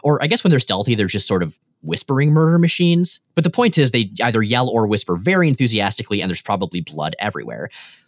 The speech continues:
The X-Men are often traditional superheroes, often based around a school. But here's the thing. Books that actually have the name X-Men in the title, not just X something else, but X-Men,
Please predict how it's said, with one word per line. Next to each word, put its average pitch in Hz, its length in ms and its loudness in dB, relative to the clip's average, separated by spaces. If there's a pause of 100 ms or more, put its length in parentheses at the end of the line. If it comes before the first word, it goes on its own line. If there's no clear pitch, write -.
(120)
The 294 100 -4
X-Men 339 300 -2
are - 140 -4 (260)
often 220 500 0
traditional 214 420 -2
superheroes, 196 560 0 (180)
often 139 400 0
based 175 240 0
around 180 180 0
a 185 60 -4
school. 185 520 -2 (500)
But 170 160 2
here's 359 140 0
the 175 100 0
thing. 82 380 -4 (340)
Books - 200 2
that 190 80 0
actually 165 320 0
have 123 160 0
the 113 80 0
name 104 260 0
X-Men 90 520 -2 (100)
in 127 220 0
the 127 100 0
title, 127 340 -2
not 101 160 -2
just - 220 -4
X - 340 -8
something - 260 -4
else, 123 240 -2
but - 180 -6
X-Men, 175 600 -4